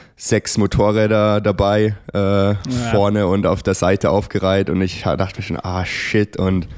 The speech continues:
Speaker 1: ja, der Abstand wurde leider halt auch immer größer, obwohl, ähm, ja, ich, ich keineswegs irgendwie schlecht, schlecht, schlechte Watt gefahren bin. Ähm, und ersta-, und vor allem eben auf diesem flachen Teil,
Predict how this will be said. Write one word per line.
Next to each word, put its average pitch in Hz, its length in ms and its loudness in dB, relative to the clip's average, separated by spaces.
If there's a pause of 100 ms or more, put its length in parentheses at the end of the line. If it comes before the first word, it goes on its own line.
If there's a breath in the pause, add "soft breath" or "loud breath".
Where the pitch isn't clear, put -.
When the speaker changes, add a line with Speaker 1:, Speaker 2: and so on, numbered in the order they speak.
(680 loud breath)
Speaker 1:
ja, 113 240 4
der 104 140 2
Abstand 110 300 0
wurde 107 180 2
leider 104 300 4
halt 104 140 2
auch 95 100 2
immer 101 220 2
größer, 101 560 2
obwohl, 101 560 2 (160)
ähm, 90 680 -2 (380)
ja, 92 160 2
ich, - 460 -2
ich - 140 -12
keineswegs 95 520 -2
irgendwie 90 340 0
schlecht, - 380 -8
schlecht, - 300 -2
schlechte - 380 -2
Watt 95 180 -2
gefahren 87 340 -2
bin. 92 280 0 (100)
Ähm, 90 320 2
und 101 160 2
ersta-, 98 320 0
und 92 240 0
vor - 220 0
allem 101 320 0
eben 98 240 -2
auf 90 160 -4
diesem 92 240 -6
flachen - 360 -4
Teil, 95 360 -2